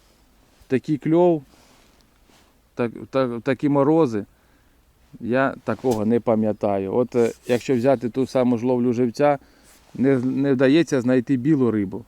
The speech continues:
тому що оці морози по п'ятнадцять градусів, вони так її придавили, що вона абсолютно не хоче клювати. Може, хтось десь знає, що вона ловиться, ловив, але ж я таких місць поки що не знаю. Всі свої місця по ловлі на живця, вони мене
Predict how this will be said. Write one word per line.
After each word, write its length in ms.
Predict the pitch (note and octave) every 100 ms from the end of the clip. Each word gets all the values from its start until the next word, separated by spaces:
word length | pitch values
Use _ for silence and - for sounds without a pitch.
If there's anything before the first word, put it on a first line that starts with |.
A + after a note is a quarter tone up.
| _
тому 260 | A2+ B2 B2+
що 360 | - A2+ G#2+ - _ _ _ -
оці 240 | A#2 -
морози 480 | C3+ C#3 F#3 D#3+ B2
по 180 | G2+ A#2+
п'ятнадцять 560 | C3 B2 B2+ A#2 A#2+
градусів, 580 | A2+ A2 G2+ G2 - G2 - _ _ _ -
вони 240 | A#2 D3
так 260 | B2+ B2+ -
її 140 | B2+
придавили, 520 | A#2+ C3+ C3 D3 D#3
що 200 | A#2 B2
вона 280 | A2 C3 C3+
абсолютно 420 | A2+ - C#3 C#3+
не 120 | G#2+ G#2
хоче 240 | A2+ G#2
клювати. 440 | G2+ G2+ F2+ F2 G#2
Може, 320 | B2 F#3 D#3+
хтось 280 | - F#3+ C#3
десь 180 | D#3 C3
знає, 380 | D#3 A#3+ G#3
що 180 | E3 D3+
вона 220 | C#3 C3+
ловиться, 520 | B2+ B2 G2+ G2+ - F2+ _
ловив, 480 | G#2+ C3+ F3 D3 G2 - _ _ _
але 340 | A#2 D#3 C#3 G2+
ж 80 | F#2 - _ _ - - - - _ - - - - - - _ _ _ _ _ _ _ _ -
я 240 | G#2+ D3+ F3+
таких 340 | A#2 - A2
місць 220 | G2+ G2+
поки 280 | - C3 B2+
що 140 | -
не 100 | A#2+
знаю. 240 | G#2+ G2+ G2+
Всі 160 | -
свої 180 | C3+ C3
місця 320 | B2 A#2 A#2+
по 160 | A2+ A2
ловлі 360 | A2 A2+ G#2+ G#2+
на 120 | G#2
живця, 360 | G#2+ G#2 C#3
вони 260 | A#2+ G#2 A2+
мене 280 | G#2 G#2